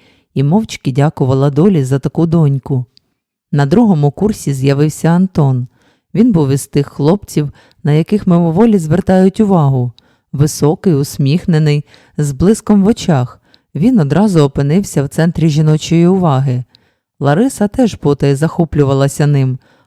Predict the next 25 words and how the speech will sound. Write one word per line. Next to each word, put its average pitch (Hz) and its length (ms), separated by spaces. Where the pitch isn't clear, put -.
але 151 220
не 180 120
дозволяла 190 540
собі 151 260
навіть 160 340
мріяти. 143 640
Вона 170 220
бачила, 185 520
кого 147 300
він 143 140
обирає 147 480
для 139 200
спілкування: 147 920
яскравих, 147 760
модних 147 520
та 156 100
впевнених 190 600
дівчат. 165 580
І 143 80
поруч 156 340
з 143 120
ним 214 200
завжди 151 360
була 208 280
Майя, 123 500